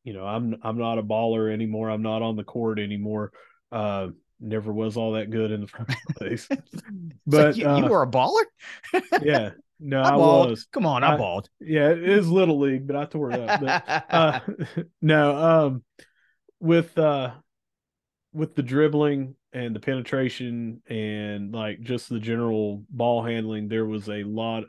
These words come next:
Speaker 1: of loose balls that we lost, turnovers, even if we got 'em back, it took away some sure baskets or allowed the defense to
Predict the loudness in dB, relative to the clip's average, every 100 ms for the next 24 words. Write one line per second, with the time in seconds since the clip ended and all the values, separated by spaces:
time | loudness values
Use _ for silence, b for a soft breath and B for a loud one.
0 | -6 -6 -6 -10 -16 _ _ _ _ _
1 | _ _ _ _ -2 0 0 -2 0 0
2 | -2 -4 -6 -4 -6 -8 -8 -6 -4 -4
3 | -6 -10 -8 -6 -4 -6 -4 -6 -8 -12
4 | -8 -6 -2 -4 -4 -4 -2 -2 -2 -2
5 | 0 -2 -6 -10 -10 -8 -6 -4 -4 -4
6 | -4 -8 -12 -10 -6 -4 -4 -4 -4 -6
7 | -8 -8 -10 -8 -8 -10 B B B _
8 | _ -6 -2 0 2 0 -2 -6 -6 -6
9 | -4 -6 -8 -8 -6 -6 -8